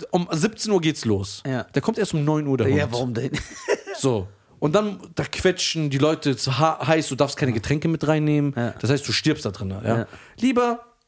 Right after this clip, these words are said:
Speaker 1: acht Uhr fängt die Show an, zehn vor acht gehe ich auf einen Sitzplatz, der frei ist.
Speaker 2: Ja.
Speaker 1: So, ne? Aber weißt du, wie mir aufgefallen ist, Bruder? Da war ein Typ, Klischee,
Speaker 2: Ja.
Speaker 1: ganz lange Haare,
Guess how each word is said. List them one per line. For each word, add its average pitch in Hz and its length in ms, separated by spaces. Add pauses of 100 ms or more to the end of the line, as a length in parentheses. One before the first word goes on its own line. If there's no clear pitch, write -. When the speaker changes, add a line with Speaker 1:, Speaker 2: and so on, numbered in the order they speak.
(140)
Speaker 1:
acht 202 240
Uhr 180 60
fängt 175 180
die 143 40
Show 220 180
an, 208 180
zehn 202 280
vor 175 180
acht 185 180
gehe 165 60
ich 147 100
auf 123 80
einen 120 140
Sitzplatz, 117 420
der 107 100
frei 107 200
ist. - 340
Speaker 2:
Ja. 113 160 (220)
Speaker 1:
So, 101 180
ne? 113 180 (500)
Aber 127 120
weißt 156 140
du, 151 60
wie 135 40
mir 110 200
aufgefallen - 500
ist, - 140
Bruder? 110 280 (240)
Da 107 140
war 107 100 (100)
ein 107 140
Typ, 101 320 (880)
Klischee, 107 600 (120)
Speaker 2:
Ja. 113 160 (720)
Speaker 1:
ganz 147 600 (100)
lange 135 360
Haare, 123 380